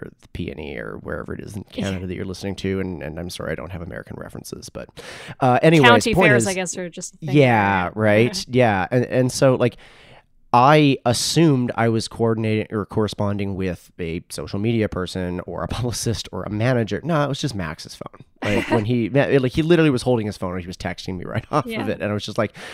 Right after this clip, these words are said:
Speaker 1: "These guys are trusting."
Speaker 2: Oh,
Speaker 1: Like,
Speaker 2: yeah.
Speaker 1: they, you know, and they're,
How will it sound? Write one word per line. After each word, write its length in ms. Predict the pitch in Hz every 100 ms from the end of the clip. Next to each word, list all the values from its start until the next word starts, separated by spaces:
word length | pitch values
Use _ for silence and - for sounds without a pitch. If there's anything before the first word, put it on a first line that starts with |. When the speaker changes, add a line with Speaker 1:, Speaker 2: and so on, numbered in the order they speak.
| - -
Speaker 1:
"These 140 | 135
guys 180 | - 220
are 80 | - _
trusting." 800 | - - 90 202 - - - - 226
Speaker 2:
Oh, 60 |
Speaker 1:
Like, 100 | 220
Speaker 2:
yeah. 100 | 107
Speaker 1:
they, 300 | 117 120 117 95
you 200 | 139 151
know, 240 | 92 107
and 160 | 120 120
they're, 280 | 123 123